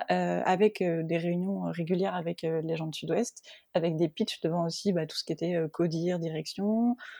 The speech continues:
euh, des pitchs aussi devant des, des, bah, des, des événements tout simplement dans l'écosystème pour un petit peu les challenger.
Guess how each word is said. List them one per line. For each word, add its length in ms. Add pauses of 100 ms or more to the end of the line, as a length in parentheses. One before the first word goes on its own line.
(280)
euh, 200
des 160
pitchs 320
aussi 160
devant 260
des, 420
des, 180
bah, 260
des, 140
des 200
événements 340
tout 120
simplement 320
dans 100
l'écosystème 540
pour 140
un 80
petit 120
peu 120
les 100
challenger. 580